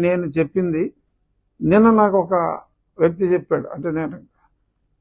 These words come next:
నిరంతరం మాట్లాడుతూనే ఉన్నాను కాబట్టి ఇతను దింపేదాకా అది నాకు స్ట్రైక్ కాలేదు,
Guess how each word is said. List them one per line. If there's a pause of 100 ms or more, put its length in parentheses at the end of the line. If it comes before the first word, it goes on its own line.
(220)
నిరంతరం
మాట్లాడుతూనే
ఉన్నాను
కాబట్టి
ఇతను
దింపేదాకా (1080)
అది
నాకు
స్ట్రైక్
కాలేదు,